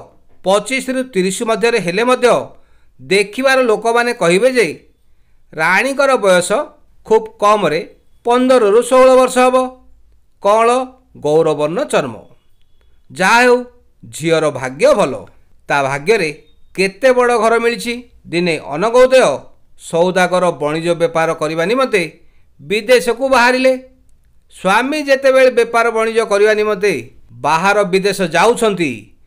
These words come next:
ସ୍ତ୍ରୀ ହିସାବରେ କେଶରୀ ନିଜ ଉପରେ ରହିବାକୁ ବାଧ୍ୟ ହେଲେ। ସ୍ୱାମୀ ସୌଦାଗରଙ୍କ ଅନଙ୍ଗ ଉଦୟକୁ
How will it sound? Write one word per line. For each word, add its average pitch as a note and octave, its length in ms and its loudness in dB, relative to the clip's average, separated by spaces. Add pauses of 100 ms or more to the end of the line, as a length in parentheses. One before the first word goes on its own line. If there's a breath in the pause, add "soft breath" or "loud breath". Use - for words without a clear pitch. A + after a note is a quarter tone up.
(180)
ସ୍ତ୍ରୀ G3+ 380 -6
ହିସାବରେ B3 500 0 (520)
କେଶରୀ B3 420 0
ନିଜ B3 240 -2
ଉପରେ B3 260 2
ରହିବାକୁ A#3+ 440 2
ବାଧ୍ୟ B3 300 0
ହେଲେ। B3+ 240 2 (340)
ସ୍ୱାମୀ C4 520 -2
ସୌଦାଗରଙ୍କ A#3+ 720 0 (640)
ଅନଙ୍ଗ C4+ 440 0
ଉଦୟକୁ B3+ 560 4